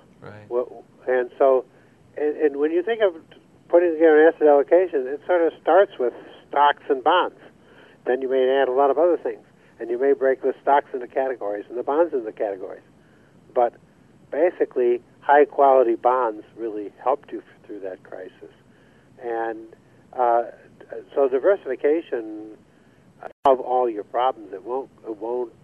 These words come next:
Speaker 2: uh, protect you completely from the ups and downs of the economy, but it, it, it's, it's one of the best tools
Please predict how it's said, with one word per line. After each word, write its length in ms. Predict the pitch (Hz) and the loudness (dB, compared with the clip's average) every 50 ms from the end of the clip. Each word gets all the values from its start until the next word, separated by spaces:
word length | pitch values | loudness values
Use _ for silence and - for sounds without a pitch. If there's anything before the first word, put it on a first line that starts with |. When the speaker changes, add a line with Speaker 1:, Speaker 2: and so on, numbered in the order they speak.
| - - | -14 -10
Speaker 2:
uh, 240 | 104 98 95 95 92 _ _ _ - _ - | -8 -8 -6 -8 -8 _ _ _ -20 _ -16
protect 580 | 101 104 - _ - - 120 127 - - - | -14 -14 -14 _ -10 -8 -6 -6 -6 -10 -14
you 100 | - 107 - - | -18 -18 -18 -18
completely 460 | - - - 117 113 107 98 104 98 | -20 -14 -12 -12 -12 -12 -14 -16 -16
from 220 | - - 95 90 87 87 _ _ _ _ _ _ _ _ _ _ _ | -16 -16 -16 -16 -18 -20 _ _ _ _ _ _ _ _ _ _ _
the 100 | - 104 | -8 -6
ups 140 | 120 117 - - | -6 -6 -6 -8
and 120 | - 98 92 | -16 -14 -10
downs 380 | 104 101 104 113 120 117 107 - | -8 -6 -6 -6 -6 -8 -10 -12
of 160 | 104 98 82 | -12 -14 -14
the 320 | 101 98 95 95 92 92 95 87 - | -16 -18 -16 -16 -18 -18 -20 -20 -18
economy, 640 | 110 101 - 123 113 117 135 131 113 98 92 98 98 - _ _ _ _ _ _ _ _ _ _ _ _ - | -18 -10 -6 -6 -4 -4 -4 -6 -8 -10 -12 -18 -20 -20 _ _ _ _ _ _ _ _ _ _ _ _ -8
but 240 | - 113 110 110 - - - | -4 -2 -2 -2 -4 -8 -12
it, 160 | - 113 - _ _ _ _ _ | -16 -16 -16 _ _ _ _ _
it, 120 | - - - _ - | -20 -20 -20 _ -20
it's, 140 | - - _ - - _ - | -20 -20 _ -20 -20 _ -20
it's 120 | - - _ _ | -20 -20 _ _
one 220 | - - - 123 135 | -14 -10 -8 -6 -6
of 60 | 123 | -6
the 80 | 107 107 | -8 -6
best 240 | - 131 131 - - - - | -4 -4 -4 -4 -6 -8 -6
tools 220 | 135 117 101 | -6 -6 -6